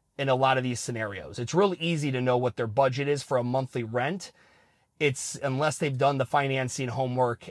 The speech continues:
and had the G C and met with them and have really dialed in that upfit budget, that's the big make or break right now. So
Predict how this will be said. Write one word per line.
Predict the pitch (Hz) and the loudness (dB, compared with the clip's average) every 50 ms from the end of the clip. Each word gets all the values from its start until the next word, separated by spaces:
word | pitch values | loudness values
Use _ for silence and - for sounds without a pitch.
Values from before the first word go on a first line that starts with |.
| - | -8
and | - 135 123 123 120 113 | -6 -4 -4 -2 -4 -4
had | - 139 139 135 131 | 0 0 2 2 2
the | 135 | 0
G | 123 117 135 131 | -2 -4 -4 -4
C | 117 - - 143 131 127 127 127 | -4 -4 -4 -2 -2 0 0 0
and | 123 120 123 | 0 0 0
met | 131 131 131 | 0 0 0
with | 131 123 - | -2 -2 0
them | 139 131 123 120 123 | 0 2 2 0 0
and | 120 117 104 - - - - - - | -4 -6 -8 -10 -16 -20 -20 -8 -6
have | 123 123 | -4 0
really | 135 143 147 135 | 2 2 2 2
dialed | 123 117 139 135 135 135 131 | 2 2 4 4 4 4 4
in | 131 127 127 | 2 2 2
that | 127 120 113 - _ _ - | 2 2 2 0 _ _ 0
upfit | 160 175 - _ - 131 107 - | 0 0 0 _ -6 -6 -4 -2
budget, | 120 117 117 110 120 113 - - _ _ _ _ _ _ _ - | -2 -2 0 0 -2 -4 -4 -6 _ _ _ _ _ _ _ -4
that's | 120 139 139 143 135 - - - | 0 2 4 4 2 0 -4 -4
the | 151 135 | -4 -2
big | 120 139 135 123 | 0 0 0 0
make | 123 127 123 110 101 - | 0 0 -2 -2 -4 -6
or | 110 | -6
break | 107 117 113 107 - - | -4 -4 -6 -6 -6 -8
right | 113 104 101 | -10 -10 -10
now. | 95 90 - | -12 -12 -2
So | - - 156 143 | 2 2 2 2